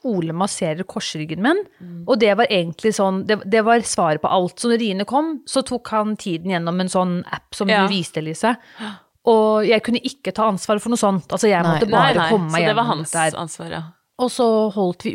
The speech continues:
Speaker 1: ut hjemme. Vi var i kontakt med sykehuset, og jeg sa at jeg var hjemme lengst mulig.
Speaker 2: Ja.
Speaker 1: Og dette her var disse dagene hvor det var såpeglatt ute.
Speaker 3: Ja.
Speaker 1: Så vi var jo livredde for å kjøre bil også.
Speaker 3: Ja.
Speaker 2: Mm.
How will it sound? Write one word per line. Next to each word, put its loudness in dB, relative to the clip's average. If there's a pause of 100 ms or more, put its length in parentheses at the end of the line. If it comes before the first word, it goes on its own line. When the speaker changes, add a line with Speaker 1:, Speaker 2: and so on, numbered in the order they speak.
Speaker 1:
ut -8
hjemme. 0 (260)
Vi 0
var 4
i 2
kontakt -2
med -2
sykehuset, -2 (520)
og 4
jeg 6
sa 2
at -2
jeg 0
var 2
hjemme 0
lengst -2
mulig. -2 (100)
Speaker 2:
Ja. 0 (240)
Speaker 1:
Og 2
dette 2
her 0
var 2
disse -2
dagene 0
hvor -4
det 0
var 0
såpeglatt -6
ute. -2 (260)
Speaker 3:
Ja. -2
Speaker 1:
Så -4
vi 2
var 6
jo 6
livredde -2
for -4
å -2
kjøre -2
bil -4
også. 4 (220)
Speaker 3:
Ja. 0
Speaker 2:
Mm. 0